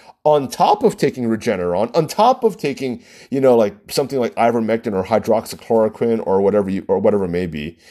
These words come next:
you know, on top of those things, and just really making covid, this coronavirus, a very treatable, uh, virus, a virus that you won't really have to fear, right?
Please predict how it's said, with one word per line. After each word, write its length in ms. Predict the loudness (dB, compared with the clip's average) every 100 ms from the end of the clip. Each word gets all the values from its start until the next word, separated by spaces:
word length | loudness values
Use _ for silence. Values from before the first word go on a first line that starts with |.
| -20 -18 -4
you 100 | 0
know, 140 | 2
on 200 | 2 -2
top 300 | 0 0 2
of 120 | 0
those 200 | -2 -6
things, 440 | -10 -12 -10 -16 -20 _ _ -20 _ -4
and 360 | 0 0 -2
just 280 | -2 -2 -2
really 400 | 2 4 4 -4 -12 _ -20 -12
making 460 | -10 -8 -10 -12
covid, 520 | -8 -2 -2 -2 -6 -8 _ -10
this 120 | -10
coronavirus, 760 | -4 0 2 4 4 4 0 -6
a 60 |
very 300 | -4 -2 -2
treatable, 840 | -4 -8 -10 -4 -2 2 4 2 -2 _ -20 -10
uh, 200 | -2 -2
virus, 640 | 0 2 2 0 -8 -14 -16 _ _ -18 -16 -4
a 140 | -2
virus 400 | 2 4 4 0
that 340 | -2 -4 -4 _ _
you 200 | -8 -4
won't 260 | 0 0 0
really 220 | -2 -2
have 340 | -4 -4 -6 -6
to 100 | -12
fear, 520 | -12 -8 -8 -8 _ _ _ _ _ _ _ _ -2
right? 340 | 2 2 0